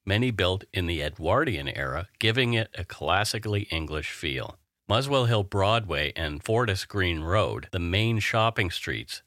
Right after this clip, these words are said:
still maintain their historic character, with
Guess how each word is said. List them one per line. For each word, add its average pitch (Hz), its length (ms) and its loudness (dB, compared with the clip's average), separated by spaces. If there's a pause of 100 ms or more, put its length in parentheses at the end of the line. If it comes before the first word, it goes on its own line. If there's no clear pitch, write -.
(100)
still 120 400 0
maintain 110 560 0
their 71 140 -6
historic 85 580 -2
character, 78 580 0
with 95 300 -2